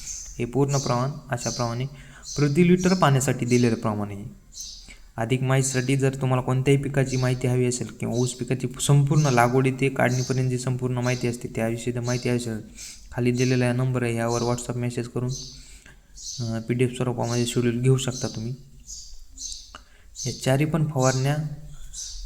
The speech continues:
वीस वीस दिवसाच्या अंतरानं करायच्या, कारण जो, कारण आपल्याला नव्वद ते शंभर दिवसापर्यंत ह्या फवारण्या कंप्लीट करायच्या, कारण ऊस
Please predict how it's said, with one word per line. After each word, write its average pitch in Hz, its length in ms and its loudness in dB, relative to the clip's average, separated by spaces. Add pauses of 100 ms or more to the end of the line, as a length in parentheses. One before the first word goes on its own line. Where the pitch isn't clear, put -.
(200)
वीस 156 240 2
वीस 160 280 4
दिवसाच्या 147 440 2
अंतरानं 139 400 2
करायच्या, 120 380 2
कारण 123 320 2 (440)
जो, 135 380 2 (760)
कारण 131 360 -2
आपल्याला 131 320 -2
नव्वद 135 400 4 (120)
ते 139 80 0
शंभर 135 320 2
दिवसापर्यंत 127 420 0
ह्या 127 100 0
फवारण्या 131 340 2
कंप्लीट 143 380 2
करायच्या, - 400 0
कारण 127 240 -2
ऊस 139 220 -2